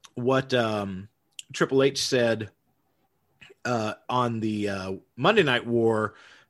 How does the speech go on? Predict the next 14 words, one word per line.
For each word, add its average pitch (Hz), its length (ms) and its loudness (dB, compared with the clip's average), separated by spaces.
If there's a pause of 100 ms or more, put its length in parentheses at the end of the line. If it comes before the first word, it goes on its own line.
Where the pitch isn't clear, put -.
(160)
uh, 101 360 -2 (180)
documentary 139 580 0
thing 117 380 -4 (220)
when 131 140 0
they 113 120 0
did 139 180 2
the 127 60 2
whole 143 160 4
invasion 127 520 2
angle 175 500 0
with, 123 340 2
um, 104 480 -2
them, 113 420 -2
uh, 113 120 -4